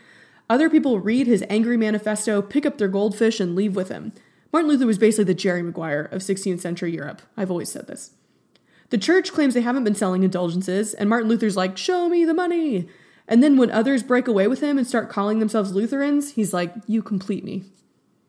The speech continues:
Across the pond, there's an English king who Martin Luther had at hello. All right, I'll stop. Henry the eighth had been having issues with the Pope ever since he wanted to annul his marriage to Catherine of Aragon.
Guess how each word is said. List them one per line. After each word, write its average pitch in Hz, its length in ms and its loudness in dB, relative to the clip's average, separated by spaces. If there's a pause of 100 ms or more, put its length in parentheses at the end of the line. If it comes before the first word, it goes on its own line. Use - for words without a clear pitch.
(680)
Across 392 340 -2
the 381 80 4
pond, 208 520 0
there's 262 140 2
an 269 120 2
English 359 320 0
king 190 400 -2
who 233 120 2
Martin 254 360 2
Luther 240 460 2
had 214 280 -2
at 240 120 -2
hello. 214 500 -4 (280)
All 220 120 2
right, 185 180 0
I'll 202 60 -2
stop. - 420 -14 (640)
Henry 392 300 2
the 302 160 2
eighth 262 140 0
had 220 100 2
been 226 100 4
having 226 300 2
issues 269 320 2
with 285 100 -2
the 285 80 0
Pope 185 320 -4 (100)
ever 302 240 2
since 254 300 0
he 240 80 0
wanted 202 280 2
to 196 120 -2
annul 202 360 0
his 262 140 0
marriage 190 380 0
to 185 60 -2
Catherine 240 500 -2
of 240 80 0
Aragon. 180 600 -8